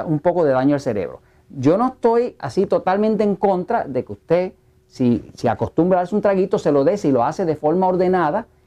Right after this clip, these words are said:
y no abusa de ello. Pero quiero que sepa desde el punto de vista del metabolismo, que es lo que hacemos aquí en Metabolismo T V, que de las cosas peores que puede hacer para poder adelgazar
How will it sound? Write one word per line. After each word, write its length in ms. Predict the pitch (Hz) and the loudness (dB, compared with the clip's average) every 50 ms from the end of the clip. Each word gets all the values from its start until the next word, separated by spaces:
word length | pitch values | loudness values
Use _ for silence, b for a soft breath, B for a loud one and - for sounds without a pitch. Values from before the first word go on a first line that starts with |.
| _ _ _ | _ _ _
y 120 | - 123 127 | 0 2 2
no 180 | 131 135 143 | 4 4 2
abusa 460 | 156 165 156 160 175 208 202 208 196 156 | 2 2 2 2 2 2 2 2 2 2
de 220 | 135 127 135 147 | 2 4 4 2
ello. 260 | 151 135 113 95 87 - | 2 0 -2 -4 -2 0
Pero 460 | - 151 190 208 196 151 143 156 151 b b b b _ | 0 2 2 2 2 2 0 0 -2 b b b b _
quiero 400 | - 123 127 143 185 202 190 - | 0 2 2 4 2 0 -2 -2
que 140 | - 170 147 | -2 -2 0
sepa 380 | - - 202 196 185 - 139 | 2 2 2 2 2 0 -2
desde 180 | 123 120 110 113 | -2 0 -2 -2
el 60 | 104 | -2
punto 280 | - 143 160 185 185 220 | 0 0 0 2 2 2
de 100 | 202 180 | 2 2
vista 280 | 196 220 220 214 156 | 0 0 0 0 0
del 240 | 127 127 147 196 233 | 2 2 2 2 2
metabolismo, 720 | 240 214 180 - 165 147 131 123 135 160 160 147 123 104 98 | 0 0 0 0 0 0 2 2 2 2 2 2 0 0 0
que 80 | - | 0
es 60 | 113 | 0
lo 60 | 135 143 | 2 2
que 80 | 160 | 0
hacemos 300 | 143 - 175 175 180 165 | -2 -2 0 0 0 0
aquí 120 | 151 - 180 | -2 -2 -2
en 80 | 180 | -2
Metabolismo 540 | 170 143 - 127 101 87 127 139 165 180 175 | -2 -2 -2 -4 -4 -2 -2 -2 0 0 0
T 120 | - 170 | -2 0
V, 180 | 135 131 135 135 b b b b b b _ | 0 0 -2 -4 b b b b b b _
que 140 | - 113 110 | -4 -2 -2
de 140 | 110 117 | 0 -2
las 100 | 110 104 | -2 -2
cosas 280 | - - 180 190 277 262 | -2 -2 0 0 0 -2
peores 500 | - - 214 202 202 214 226 233 220 - | 0 0 2 2 2 2 2 0 -2 -2
que 120 | - 156 | -2 -2
puede 240 | 151 156 165 175 185 | 0 0 0 0 0
hacer 300 | 180 165 - - 117 107 | 0 -2 -2 -4 -4 -4
para 200 | - 117 110 107 | -4 -4 -4 -2
poder 240 | 98 107 110 131 151 | -2 0 0 2 2
adelgazar 560 | 170 180 180 185 180 180 180 - 269 262 b | 2 2 0 0 0 -2 -2 -2 -4 -4 b